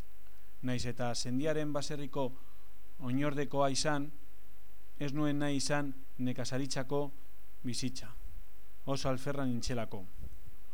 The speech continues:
Orduan, argintza hasi nintzen. Baina bakarrik ez neukanean dirurik. Oso pozik egon nintzateken ber-, e, bertsolaritza bakarrik arituz.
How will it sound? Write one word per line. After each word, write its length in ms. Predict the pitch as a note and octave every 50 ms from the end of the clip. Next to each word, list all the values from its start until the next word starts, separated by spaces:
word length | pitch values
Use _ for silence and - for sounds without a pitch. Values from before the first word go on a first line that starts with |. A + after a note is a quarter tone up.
| - -
Orduan, 420 | A#2+ A#2+ A#2+ C#3+ C#3+ C#3+ C#3+ D3 D3 - - - - - - - - - - - - -
argintza 460 | A#2+ A#2+ B2 C#3+ D3 C3+ - D3 C#3+
hasi 200 | C3 - - A#2+
nintzen. 360 | A#2+ A#2+ A#2 G#2 - - - - - - - - - - - - - - - - - - - - - - - - - - - - - - - - - -
Baina 300 | C3+ B2 A#2+ B2 A#2+ A#2+
bakarrik 500 | A#2+ A#2+ A#2+ - D3 C#3+ C#3+ D3 C3+ -
ez 100 | C#3+ C3 C3+
neukanean 500 | C3 B2+ C3 C3+ C3 C3 C3 C3+ C3 B2
dirurik. 440 | A#2 A#2 A#2 A2 G2 G2+ - - - - - - - - - - - - - - - - - - - - - - - - - - - - - - - - - - - - - -
Oso 220 | C#3+ C#3 C3+ D#3+ C#3+
pozik 380 | - D#3+ D#3 C3 D3 D3+ - D3
egon 480 | C#3 D3 D3 D#3 C3+ B2+ D3 D3 C#3+
nintzateken 720 | C#3 C3+ C3+ C3 - D3 C#3 - C#3 B2 C#3+ D3 C#3+ D3 D3 - - - - - - - - - - - - - - - - - - - - - - B2+
ber-, 160 | B2+ A#2+ A#2 C3 C#3 -
e, 580 | C3 A#2+ A#2+ A#2 A#2+ A#2 A#2 A#2 A#2 A#2 G#2+ - - - - - - - - -
bertsolaritza 680 | A#2+ B2 A#2+ - C3+ B2 B2 B2+ C#3 C#3 C3+ D3 C#3 B2+
bakarrik 380 | B2+ A#2+ C#3 C#3 C#3 C3+ -
arituz. 480 | A#2+ A#2 A#2 A2+ - A2+ G#2 - -